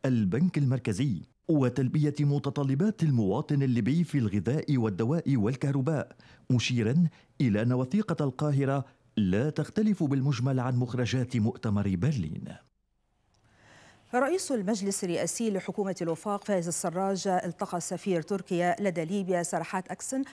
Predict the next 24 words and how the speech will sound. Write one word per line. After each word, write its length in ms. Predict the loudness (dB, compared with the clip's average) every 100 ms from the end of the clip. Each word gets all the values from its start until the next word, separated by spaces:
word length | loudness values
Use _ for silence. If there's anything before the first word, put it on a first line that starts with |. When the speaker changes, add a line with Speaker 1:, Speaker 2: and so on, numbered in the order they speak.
| -14 -10 0
Speaker 2:
لمناقشة 540 | 2 2 0 -2 -2 0 0 0
تطورات 480 | -2 0 0 0 0
الأوضاع 520 | -2 -2 -2 -2 -2
في 160 | -6
ليبيا 380 | -6 -4 0 0
والعلاقات 560 | 2 0 0 -2 -2 -4
الثنائية 680 | -4 -4 -4 -2 0 0 0
بين 220 | -4 -2
البلدين، 580 | -2 -4 -2 -2 -2 -6 -8 -16 -8
وجدد 640 | -2 0 0 -2 -2 0 -2
السفير 440 | -4 -6 -4 -4
التركي 480 | -4 -8 -4 -2 -2 -6 -4
التأكيد 580 | -4 0 -2 0 0 0
على 240 | 0 0 -2
موقف 420 | -4 -4 -6 -4
بلاده 720 | -2 0 0 0 -2 -2 -2 -2
الداعم 500 | -2 0 0 2 0
للحكومة 460 | -2 -6 -8 -6
الشرعية 680 | -6 -6 -6 -2 0 2 0
وخياراتها 920 | -4 -4 -4 -2 -4 -4 -2 -2 -2 -2
وحرصها 1040 | -2 -2 -4 -4 -4 -4 0 0 -2 -2
على 240 | -2 0 -2
استقرار 600 | -2 -4 -6 -2 0 0
ليبيا. 540 | -2 -4 -6 -6 -6